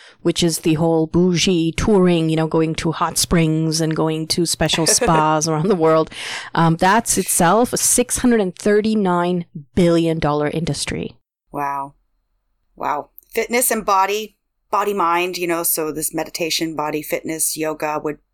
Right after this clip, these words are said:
Speaker 2: classify under this. Five hundred and ninety-five billion. Preventative
Speaker 1: Mm-hmm.
Speaker 2: and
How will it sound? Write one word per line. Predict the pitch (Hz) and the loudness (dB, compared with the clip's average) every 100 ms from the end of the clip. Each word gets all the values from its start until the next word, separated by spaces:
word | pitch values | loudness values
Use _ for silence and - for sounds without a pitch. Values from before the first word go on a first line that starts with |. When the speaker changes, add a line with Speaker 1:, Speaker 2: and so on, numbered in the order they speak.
| _ | _
Speaker 2:
classify | - 151 - 160 147 147 | -6 -4 -4 -4 -4 -4
under | 147 | -4
this. | 143 147 147 - - - - | -4 -4 -2 -4 -8 -20 -18
Five | - 180 180 | -4 -2 0
hundred | 190 180 | -2 -2
and | 156 | -2
ninety-five | 165 165 165 165 160 165 | -2 -2 -4 -4 -2 -2
billion. | 170 170 175 214 _ _ _ _ - - _ _ | -4 -2 -4 -4 _ _ _ _ -20 -20 _ _
Preventative | 190 175 185 190 190 | -4 0 0 0 0
Speaker 1:
Mm-hmm. | 170 | -2
Speaker 2:
and | 165 | -6